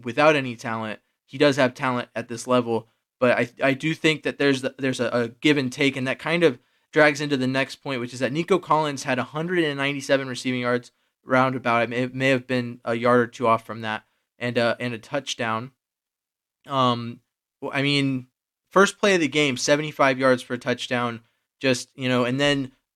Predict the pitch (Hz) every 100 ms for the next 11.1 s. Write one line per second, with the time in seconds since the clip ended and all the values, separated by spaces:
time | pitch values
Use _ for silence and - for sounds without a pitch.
0 | 143 - 147 143 135 139 - - 196 196
1 | 165 156 147 - 165 151 - 147 151 151
2 | 135 131 127 127 120 113 127 139 143 131
3 | 107 - 139 131 120 - _ _ _ -
4 | _ _ _ _ _ _ _ 143 147 143
5 | - - 196 208 226 190 170 156 147 135
6 | 156 143 139 135 127 127 165 160 - 165
7 | 151 139 143 147 143 139 135 127 131 -
8 | 131 127 123 _ _ _ - 123 120 117
9 | - 165 151 160 151 - 139 135 - 139
10 | 143 131 131 127 131 131 127 131 123 120